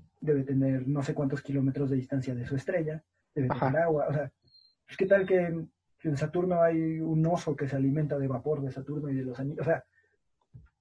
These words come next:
Speaker 1: no, no tenemos ningún parámetro real, según yo, para poder decir,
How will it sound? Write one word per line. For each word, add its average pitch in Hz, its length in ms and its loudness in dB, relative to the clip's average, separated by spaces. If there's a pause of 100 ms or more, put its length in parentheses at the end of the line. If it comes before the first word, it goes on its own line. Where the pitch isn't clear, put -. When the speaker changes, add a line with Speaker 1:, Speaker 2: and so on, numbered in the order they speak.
(320)
Speaker 1:
no, 185 160 6 (220)
no 190 100 8
tenemos 190 420 4
ningún 165 580 0
parámetro 185 520 2
real, 139 500 0 (360)
según 143 260 0
yo, 190 200 0 (1400)
para 143 200 6
poder 147 280 0
decir, 170 420 0